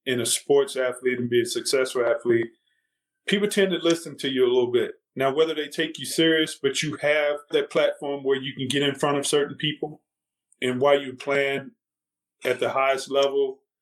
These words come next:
it will open up doors. Like, a lot of times, you know, being an athlete at Chapel Hill, especially a basketball player,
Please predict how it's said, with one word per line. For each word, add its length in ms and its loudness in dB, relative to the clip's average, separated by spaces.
it 160 2
will 160 -4
open 260 -2
up 140 -6
doors. 560 2
Like, 200 0
a 40 0
lot 160 2
of 100 -4
times, 540 -2
you 80 0
know, 320 0
being 180 2
an 100 -4
athlete 360 -2
at 140 2
Chapel 320 0
Hill, 160 2
especially 760 0
a 80 0
basketball 680 0
player, 440 0